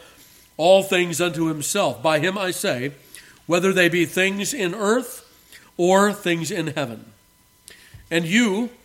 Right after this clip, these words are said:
that were sometime alienated and enemies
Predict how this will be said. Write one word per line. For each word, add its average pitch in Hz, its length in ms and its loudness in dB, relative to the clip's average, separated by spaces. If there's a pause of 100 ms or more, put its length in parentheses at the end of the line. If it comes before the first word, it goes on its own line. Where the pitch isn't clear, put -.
(300)
that 190 220 4
were 190 140 0
sometime 190 680 2
alienated 185 840 0
and 151 320 -6
enemies 139 680 -4